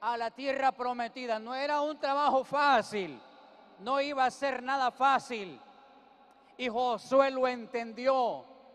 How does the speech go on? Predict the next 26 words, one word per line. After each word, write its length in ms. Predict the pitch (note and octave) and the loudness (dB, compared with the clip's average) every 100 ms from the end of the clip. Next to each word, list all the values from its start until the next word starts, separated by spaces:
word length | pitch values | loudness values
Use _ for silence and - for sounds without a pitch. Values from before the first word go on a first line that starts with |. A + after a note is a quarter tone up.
| - - - | -20 -20 -6
pero 260 | B3+ B3+ | -4 -4
Dios 280 | B3 C4+ A#3+ | -4 -4 -4
le 140 | B3 | -2
afirma 760 | A3+ - - F4 F#4 C#4+ B3 G#3+ | -4 -4 -8 -4 -4 -6 -8 -8
nuevamente 680 | A3 A#3 A3+ A#3+ B3 - A3+ | -6 -6 -6 -10 -14 -12 -10
y 40 | |
le 120 | A3 | -8
dice, 500 | A#3 B3+ - A#3 E3+ - _ _ _ _ _ | -10 -12 -8 -8 -8 -12 _ _ _ _ _
"Mira 460 | F#3 D4 D#4+ B3 G3+ | -10 -6 -2 -2 -2
que 160 | A3 | -6
te 160 | A3 A3 | -8 -8
mando 640 | G#3+ A#3+ A3+ G3+ G3 D3 - - _ _ _ | -2 -2 -2 -8 -8 -8 -12 -20 _ _ _
que 120 | A3 | -10
te 120 | G#3+ A3 | -8 -10
esfuerces 760 | - G3 B3 F#3+ G#3+ G3 - - _ | -10 -2 -2 -2 -8 -10 -14 -20 _
y 140 | G#3 G3+ | -10 -8
seas 500 | A#3 A3+ G3 C#3+ E3 | -2 0 0 -2 0
valiente. 800 | G3+ F#3+ G#3+ F3 D#3+ E3+ C3 - - - - | 0 2 -2 -4 -10 -10 -10 -12 -20 -20 -14
No 180 | G#3 B3+ | -2 -2
temas 500 | - B3 A3+ G3+ - - - - | 0 -2 0 0 0 -10 -20 -10
ni 180 | G#3 A3 | -6 0
desmayes, 840 | G3 D#3 F3+ A#3+ G3+ E3+ - - - - - | 0 0 0 2 2 -4 -6 -16 -20 -20 -8
porque 400 | F#3+ F#3 E3+ G3 | 2 2 2 -2
Jehová 500 | F#3 A3+ F#3 A3+ F#3 | 4 6 8 8 6
tu 140 | - F#3+ | 2 2
Dios 420 | G3+ G3 C3+ | 6 6 6